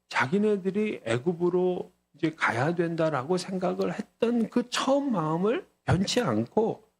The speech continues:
그 이유를 찾기 위해서 지금 뭐를 쓴다? 시나리오를 쓰고 있는 거예요. 자신의 계획을 실행하기 위해서 이 충성스러웠던 바룩을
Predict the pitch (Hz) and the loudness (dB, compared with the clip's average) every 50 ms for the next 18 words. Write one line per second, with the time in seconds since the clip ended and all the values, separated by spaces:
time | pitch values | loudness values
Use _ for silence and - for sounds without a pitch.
0 | _ _ _ _ _ _ - - 208 254 269 226 165 143 151 185 202 214 208 226 | _ _ _ _ _ _ 2 4 4 6 6 4 4 4 4 4 4 2 2 0
1 | 208 - - - 196 - - 214 202 175 160 165 160 160 - 202 170 - 180 175 | 0 0 -2 -4 -4 -2 0 0 2 2 2 2 2 0 0 -2 -2 -4 -4 0
2 | 208 214 202 - 120 120 131 147 147 165 156 156 - 156 156 165 185 220 277 349 | 0 -2 -2 -2 0 2 2 4 4 2 2 0 -2 -4 -2 0 0 0 -2 -4
3 | - _ _ _ _ _ _ _ - - 269 277 285 269 262 262 233 226 214 214 | -8 _ _ _ _ _ _ _ -2 0 2 2 4 4 4 4 4 2 2 2
4 | 226 240 220 - - 226 214 226 208 165 131 120 117 113 110 98 92 85 82 82 | 2 2 0 0 0 0 2 2 4 4 2 2 2 2 2 2 0 0 -2 -2
5 | 82 85 98 123 135 117 - - _ _ _ _ _ _ _ _ _ _ _ _ | -2 -2 -2 -2 -2 -4 -4 -8 _ _ _ _ _ _ _ _ _ _ _ _
6 | _ _ _ _ _ _ _ _ _ _ _ _ _ _ _ _ _ _ _ _ | _ _ _ _ _ _ _ _ _ _ _ _ _ _ _ _ _ _ _ _
7 | _ _ _ _ _ _ _ _ _ _ _ _ _ _ _ _ _ - - - | _ _ _ _ _ _ _ _ _ _ _ _ _ _ _ _ _ -4 0 0
8 | 214 214 - 240 247 262 269 262 254 240 247 - - 147 156 170 185 196 202 196 | 2 2 2 2 2 4 4 4 4 2 0 0 2 2 4 4 4 4 4 2
9 | 190 180 208 208 208 190 - - 214 214 208 196 190 190 180 175 196 180 147 135 | 2 2 2 2 2 2 0 0 2 2 2 2 2 0 0 2 2 2 4 4
10 | 135 139 135 135 135 - 214 220 190 113 95 - _ - 214 226 214 - - - | 4 2 2 0 0 0 0 0 0 -2 -4 -4 _ 0 2 2 0 -2 -2 0
11 | 247 240 226 240 233 226 220 208 - 196 185 180 180 180 175 - - 190 190 190 | 0 2 2 2 2 2 0 0 0 0 2 2 2 0 0 0 0 0 0 0
12 | 180 - - - 101 107 123 135 139 139 131 135 175 196 226 247 254 302 - | -2 -2 -2 -2 0 0 2 2 2 2 2 2 2 2 2 2 0 -2 -4